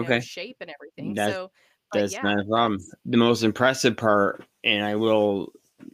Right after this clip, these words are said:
Speaker 2: a lot of people have said this, and I'm gonna back it up. The most impressive part about her were her hips and her buttocks.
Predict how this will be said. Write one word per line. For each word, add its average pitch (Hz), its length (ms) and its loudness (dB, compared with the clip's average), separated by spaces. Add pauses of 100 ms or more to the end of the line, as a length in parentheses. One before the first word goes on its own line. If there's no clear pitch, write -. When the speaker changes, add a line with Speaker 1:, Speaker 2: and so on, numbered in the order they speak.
(120)
Speaker 2:
a 104 100 -2
lot 107 240 4
of 107 80 0
people 107 280 0
have 92 120 -4
said 107 220 2
this, 98 260 -2
and 98 100 0
I'm 101 80 0
gonna 98 140 -2
back 92 320 0
it 104 60 2
up. 107 160 4
The 98 60 -4
most 101 260 -4
impressive 104 480 -2
part 101 200 0
about 101 240 2
her 98 180 2
were 95 120 0
her 90 160 -4
hips - 480 -2
and 92 180 -6
her 92 120 -2
buttocks. 95 520 -2